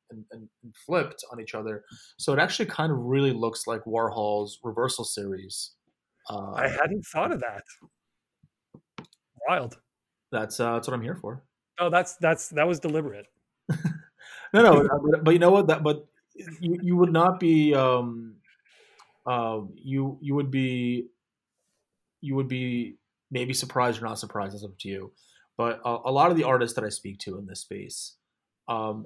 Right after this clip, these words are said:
Speaker 1: don't give themselves enough credit for, um, just how, just how much their art not only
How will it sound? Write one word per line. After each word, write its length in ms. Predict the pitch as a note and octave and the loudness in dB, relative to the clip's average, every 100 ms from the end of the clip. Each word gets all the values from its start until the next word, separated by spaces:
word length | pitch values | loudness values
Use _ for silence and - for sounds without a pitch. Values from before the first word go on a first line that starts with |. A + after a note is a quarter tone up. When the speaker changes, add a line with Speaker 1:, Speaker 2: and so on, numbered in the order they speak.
| C3 | -2
Speaker 1:
don't 260 | C#3 C#3+ D3 | 2 2 2
give 120 | C3+ | 0
themselves 360 | C3+ C3 A2+ | 0 0 0
enough 200 | A#2 G#2+ | -2 -8
credit 420 | - A2 G#2+ G#2 _ | -6 -6 -6 -10 _
for, 920 | - - G#2+ G#2 G#2 G2+ G2 G2 G2 _ _ _ _ _ _ - | -20 -12 -8 -6 -4 -6 -6 -8 -12 _ _ _ _ _ _ -16
um, 420 | G#2+ G2+ G2+ G2+ - _ _ _ - | -14 -12 -12 -16 -18 _ _ _ -14
just 720 | C3+ C3+ A#2+ - - - - _ _ _ | -2 2 2 0 -6 -8 -14 _ _ _
how, 800 | - - A2+ A2 G#2+ G#2 G#2 G2+ - _ _ _ _ _ _ _ _ _ _ _ _ _ _ _ _ - | -10 -4 -2 -2 -2 -4 -4 -8 -10 _ _ _ _ _ _ _ _ _ _ _ _ _ _ _ _ -10
just 260 | D3+ C3+ - | -6 -4 -2
how 160 | B2+ | -2
much 260 | A#2+ A#2+ - | 0 -2 -4
their 180 | A2+ G2 | -4 -2
art 420 | A2+ A2 G#2+ - _ _ _ _ | -2 -2 -4 -10 _ _ _ _
not 200 | A#2 A#2 | -2 0
only 640 | A#2+ A#2+ A#2 A2+ A2 A2 | 2 0 -4 -4 -2 -4